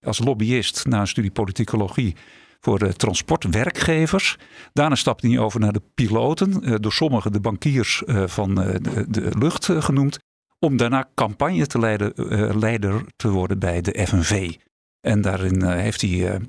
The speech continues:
de, zich de arbeidsomstandigheden, eh, met name ook hele flexibele contracten van, eh, mensen bij de, de luchthaven, die heeft hij, eh, jarenlang aan de orde gesteld. En, eh, aanvankelijk had hij heel weinig succes, maar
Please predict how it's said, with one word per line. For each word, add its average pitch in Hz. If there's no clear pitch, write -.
de, 104
zich -
de -
arbeidsomstandigheden, 123
eh, 95
met 101
name 104
ook 98
hele 117
flexibele 131
contracten 120
van, 98
eh, 95
mensen 107
bij 95
de, -
de -
luchthaven, 127
die 107
heeft 101
hij, 101
eh, 98
jarenlang 113
aan 104
de 104
orde 139
gesteld. 151
En, 110
eh, -
aanvankelijk 120
had 95
hij 107
heel 120
weinig 101
succes, 120
maar 104